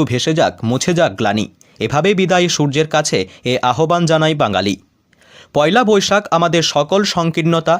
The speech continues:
কূপমুণ্ডকতা পরিহার করে উদারনৈতিক জীবন ব্যবস্থা গড়তে উদ্বুদ্ধ করে। আমাদের মনের ভেতরের সকল ক্লেদ, জীর্ণতা দূর করে আমাদের নতুন উদ্যমে বাঁচার অনুপ্রেরণা যোগায়। আমরা যে বাঙালি,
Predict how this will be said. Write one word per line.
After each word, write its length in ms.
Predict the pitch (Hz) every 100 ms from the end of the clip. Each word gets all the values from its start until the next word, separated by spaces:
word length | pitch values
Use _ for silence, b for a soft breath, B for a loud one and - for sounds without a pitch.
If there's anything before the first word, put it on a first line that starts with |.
| -
কূপমুণ্ডকতা 800 | - 170 - 185 180 175 170 160 156
পরিহার 420 | 131 131 156 165
করে 220 | 170 98 87
উদারনৈতিক 640 | 131 139 175 196 208 190 185
জীবন 240 | 143 147 170
ব্যবস্থা 380 | 170 151 156 151
গড়তে 340 | 127 123 - 117 104
উদ্বুদ্ধ 420 | 143 147 175 147 107
করে। 240 | 101 95 - _ _ B B B -
আমাদের 320 | 127 135 135
মনের 300 | 127 139 202
ভেতরের 380 | 165 185 190 185
সকল 340 | - 156 165 160
ক্লেদ, 280 | 156 147 156 113
জীর্ণতা 460 | 135 147 147 151
দূর 180 | 117 127
করে 240 | 143 180 95 B B
আমাদের 340 | 123 123 127 135
নতুন 340 | 127 147 208 214 165
উদ্যমে 380 | 165 165 165
বাঁচার 340 | 139 139 - 147 -
অনুপ্রেরণা 540 | 131 151 165 131 101
যোগায়। 320 | 98 92 107 - _ _ B B -
আমরা 260 | 123 180
যে 120 | 214 196
বাঙালি, 440 | 131 131 185